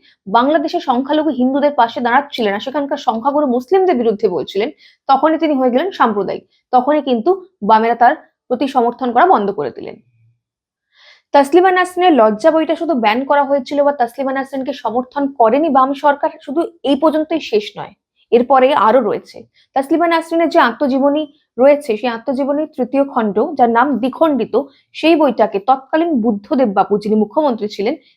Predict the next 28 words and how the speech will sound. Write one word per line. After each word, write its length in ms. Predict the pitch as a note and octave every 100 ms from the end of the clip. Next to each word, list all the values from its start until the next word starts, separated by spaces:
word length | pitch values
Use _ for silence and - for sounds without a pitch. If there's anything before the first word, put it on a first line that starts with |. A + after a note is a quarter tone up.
| _
তিনি 220 | C#4+ D#4
এই 80 | D#4+
রাজ্যে 320 | C#4+ A#3+ A3
ব্যান 200 | D4+ G#3 G#3
করিয়ে 260 | G#3 F3+
দিয়েছিলেন। 440 | F#3 D3+ - - - _ _ _ - _
দ্বিখণ্ডিত 420 | D4 B3+ F4+ F4 F#4+
বইটিতেও 600 | B3+ B3+ B3+ D4+ B3+ C4
তিনি 240 | B3+ C4+ C#4 - _ -
ইসলামিক 460 | B3 B3+ C4 C4+ C#4
মৌলবাদের 480 | A#3 A#3+ B3 A#3+ A#3
বিষয়ে 280 | A3+ B3+ A#3+
লিখেছিলেন, 500 | G#3+ A3+ - A3 A3+
কিভাবে 280 | A#3 B3+ C4
সেখানে 300 | C4 B3+ B3+
হিন্দুরা 340 | B3 A#3 A#3 B3
অত্যাচারিত 480 | G#3+ B3 B3 B3 B3+
হচ্ছিল, 240 | B3+ B3+ C4+
সেই 200 | C#4 B3+
বিষয়ে 280 | B3 A#3+
তিনি 160 | A3+ D#4+
আলোকপাত 380 | C#4 A3+ - F#3 -
করেছিলেন। 440 | D#3+ - F#2 - _ _ _ _ _ -
সেই 180 | - E4+
বইটির 360 | B3+ C4 B3+ D#4
বিরুদ্ধে 500 | A3 C4+ C4+ - G3+ E3 C4 _ _ -
গণশক্তিতে 640 | G3+ A#3+ C#4+ D#4 - E4+ F4+
অনেক 300 | C4+ C#4